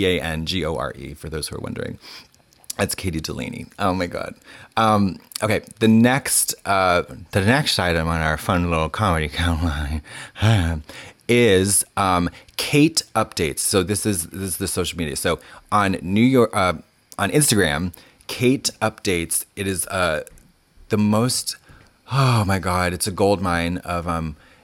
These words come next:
if you're ever feeling down, if you're ever feeling not so good, uh, I thoroughly advise you to go visit Instagram dot com.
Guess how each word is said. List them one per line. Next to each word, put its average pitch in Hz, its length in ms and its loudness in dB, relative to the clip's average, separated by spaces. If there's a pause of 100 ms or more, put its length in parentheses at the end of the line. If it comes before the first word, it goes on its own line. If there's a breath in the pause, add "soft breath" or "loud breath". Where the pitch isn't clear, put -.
if - 160 -16
you're 107 60 -4
ever 135 160 -4
feeling 131 440 4
down, 85 540 2
if 76 160 -8
you're 92 100 -2
ever 123 180 0
feeling 104 400 -2
not 90 260 -2
so 87 280 -4
good, 76 640 -4 (560 loud breath)
uh, 85 260 0 (140)
I 107 320 4 (480)
thoroughly 110 520 4
advise 85 420 -2
you 82 80 -4
to - 100 -10
go 82 140 -2
visit 80 300 -6
Instagram 87 480 -6
dot 76 160 -4
com. 78 400 -6